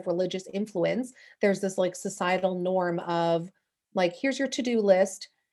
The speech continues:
and you need to, like, graduate high school." So I was like, "You know, everybody's getting married and I feel like I need to get married." And I think, I don't know, I feel like, I don't know how you guys feel about it, but there's just this idea that, like, okay, I graduated school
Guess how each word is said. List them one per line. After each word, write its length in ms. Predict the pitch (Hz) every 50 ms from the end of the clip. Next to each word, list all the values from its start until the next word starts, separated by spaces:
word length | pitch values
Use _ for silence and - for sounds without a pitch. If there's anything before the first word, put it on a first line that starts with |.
| _ -
and 380 | 190 196 196 196 190 190 190 190
you 80 | 202 196
need 200 | 196 190 196 196
to, 100 | 202 190
like, 260 | 175 175 180 175 -
graduate 400 | - 247 262 262 262 285 277 254
high 160 | 254 247 240
school." 600 | 240 240 - - 226 220 214 214 214 220 220 220 - - _ _ _ - -
So 380 | - - - 294 285 277 269 277
I 180 | 277 - 269
was 160 | 262 269 262 262
like, 240 | 247 254 247 247
"You 80 | 254 254
know, 280 | 269 262 254 254 254 247 -
everybody's 420 | 247 254 302 302 285 285 285 254 -
getting 260 | 277 269 269 247 240
married 420 | 254 254 254 262 262 262 262 -
and 260 | - 196 196 180 180 190
I 100 | 202 196
feel 200 | 196 - 277 285
like 120 | 285 269 277
I 60 | 262
need 160 | 262 262 254
to 60 | -
get 140 | 254 240 220
married." 460 | 214 220 226 233 233 240 240 240 233
And 440 | - 196 202 202 196 196 196 196 196 - - - _ _ _ _ _ _ _ _ _ _ - -
I 120 | 233 240
think, 260 | 240 - 320 330 339 - -
I 100 | 220 277
don't 100 | 320 220
know, 100 | 175 170
I 100 | 180 196
feel 200 | 208 - 302 330
like, 280 | 285 202 147 - - - - -
I 100 | 202 208
don't 120 | 214 226
know 40 | -
how 140 | 220 202 196
you 160 | 190 190 196
guys 280 | 202 190 190 185 - - - - -
feel 240 | - 175 175 175
about 240 | 180 160 160 160 156
it, 120 | 170 180 -
but 160 | 185 175 -
there's 220 | 208 202 208 196 202
just 240 | - 240 240 240
this 140 | 254 247 240
idea 640 | 226 214 220 - - _ _ - 220 254 320 330 302
that, 140 | 240 220 220
like, 200 | 202 202 196 294
okay, 200 | 339 339 226 196
I 60 | 190
graduated 560 | 190 196 185 185 190 220 214 220 214 180 - -
school 380 | - 190 170 170 196 262 262